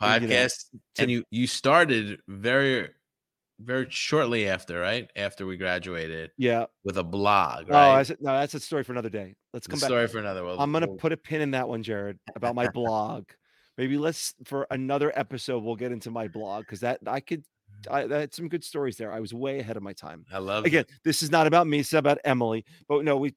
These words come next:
Speaker 1: we're gonna get into her career, what it means and what she does as being an editor, her new venture that she's got with today dot com.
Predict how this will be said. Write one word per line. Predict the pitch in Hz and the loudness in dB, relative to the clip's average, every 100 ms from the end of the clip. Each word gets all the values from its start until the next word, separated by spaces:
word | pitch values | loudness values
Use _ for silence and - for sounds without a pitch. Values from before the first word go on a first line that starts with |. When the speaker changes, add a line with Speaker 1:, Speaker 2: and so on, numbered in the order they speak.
| - | -6
Speaker 1:
we're | 151 147 | -4 -4
gonna | 151 | -2
get | 147 151 | 0 0
into | 147 135 | -2 -4
her | 151 | -6
career, | 160 151 143 123 123 117 | -6 -6 -4 -2 -4 -6
what | 120 131 156 | -6 -2 0
it | 139 | -2
means | 131 131 117 | -4 -4 -4
and | 120 | -6
what | 117 131 | -6 -6
she | - | -8
does | 123 120 117 107 | -6 -2 -2 -4
as | 110 117 | -8 -10
being | 110 107 | -10 -8
an | - | -6
editor, | 170 165 170 | -6 -4 -4
her | 117 | -4
new | 113 104 | -8 -6
venture | 151 156 - 151 | -6 -6 -4 -6
that | 135 | -6
she's | - 127 - | -8 -12 -6
got | 135 123 | -4 -4
with | 113 | -6
today | - 113 104 | -10 -6 -6
dot | 101 - | -6 -10
com. | - 110 110 | -8 -6 -6